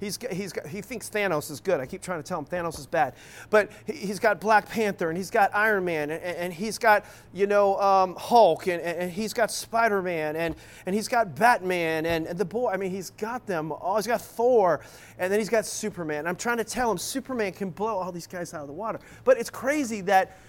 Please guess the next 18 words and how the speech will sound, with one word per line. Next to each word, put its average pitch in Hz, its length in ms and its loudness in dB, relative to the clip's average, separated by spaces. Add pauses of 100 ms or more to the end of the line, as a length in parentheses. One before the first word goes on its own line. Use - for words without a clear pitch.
Superman 269 640 -4
has, 175 440 -6
i-, 190 40 -6
i-, 190 40 -4 (200)
is 180 380 -6
now, 196 560 0
the, 180 140 -2
the 175 140 -6
new 220 220 -2
series 240 480 -4
of 175 80 -8
Superman 196 400 -8
that's 151 160 -6
coming 220 320 -4
out, 151 280 2 (200)
Son 240 500 2
of 202 120 -4
Kal-El, 185 640 4